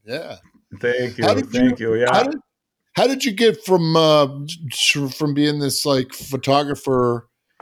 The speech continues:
Speaker 1: uh, in New York City to,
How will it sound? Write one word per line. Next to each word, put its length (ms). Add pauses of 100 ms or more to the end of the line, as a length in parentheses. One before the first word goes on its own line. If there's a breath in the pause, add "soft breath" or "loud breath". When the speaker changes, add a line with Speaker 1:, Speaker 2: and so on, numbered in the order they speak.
(420 soft breath)
Speaker 1:
uh, 320
in 100
New 80
York 300
City 380 (120)
to, 420